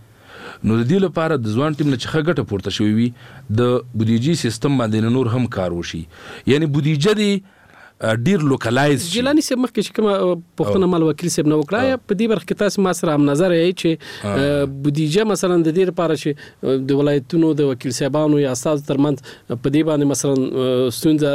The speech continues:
Speaker 2: را، را پیدا شي چې دې ولایت ته ولې دومره شوي، دې ولایت ته ولې دومره نه شوي. فکر نه کوئ چې لومړیتوبونو ته باید پام وشي؟ مثلا په، آه، دایکنډي وز-، و-، ولایت کې شاید ډیر کار ته ضرورت وي، هلته مثلا، آه، ډیره بودیجه ورکړل شي. مثلا په ولی هماغه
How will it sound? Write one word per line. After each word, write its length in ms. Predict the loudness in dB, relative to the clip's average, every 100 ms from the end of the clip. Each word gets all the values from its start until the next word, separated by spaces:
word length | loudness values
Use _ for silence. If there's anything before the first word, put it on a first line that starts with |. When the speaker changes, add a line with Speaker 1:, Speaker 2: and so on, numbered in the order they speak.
| 0
Speaker 2:
را، 40 | 0 -2
را 80 | 0
پیدا 160 | 0 0 -2
شي 100 | -4
چې 120 | -4 -4 -12 -18 -6 0
دې 80 | 2 2
ولایت 240 | 0 0
ته 60 | 0
ولې 180 | 0 2
دومره 200 | 2 2 0
شوي، 200 | 0 2
دې 120 | 2 2
ولایت 200 | 2 0 0
ته 80 |
ولې 80 | 0 2
دومره 180 | 2 2 2
نه 140 | 0
شوي. 160 | 0 -2 -10 -6 -2
فکر 180 | 2 0
نه 80 |
کوئ 240 | 2 2 2
چې 80 | 0
لومړیتوبونو 460 | 0 0 0 0 0 0
ته 80 | 0
باید 240 | 0 0
پام 240 | 0 0 0
وشي؟ 160 | 0 0
مثلا 240 | 2 0 2
په، 60 | 0
آه، 640 | -2 -10 -6 0 2 2 0 -4 -6 -4 -2
دایکنډي 400 | -2 0 2 2
وز-، 160 | 2 0
و-، 220 | 0 0 2
ولایت 260 | 2 0
کې 100 | -2
شاید 240 | -2 0 -2 -8 -18 -12 -6 0
ډیر 220 | 0 0 0
کار 180 | 0 0
ته 80 | 0
ضرورت 340 | 2 0 0
وي، 80 | 0
هلته 180 | 0 -2 -2
مثلا، 260 | 0 0
آه، 500 | 0 -4 -6 0 0 0 -4 -2
ډیره 180 | 0 0 -2
بودیجه 260 | -6 -2 -2
ورکړل 280 | -2 -6 -2
شي. 120 | -2 0
مثلا 180 | 0 2
په 140 | 0 -2 -6 -20 -8 0 2
ولی 180 | 2
هماغه 300 | 2 0 0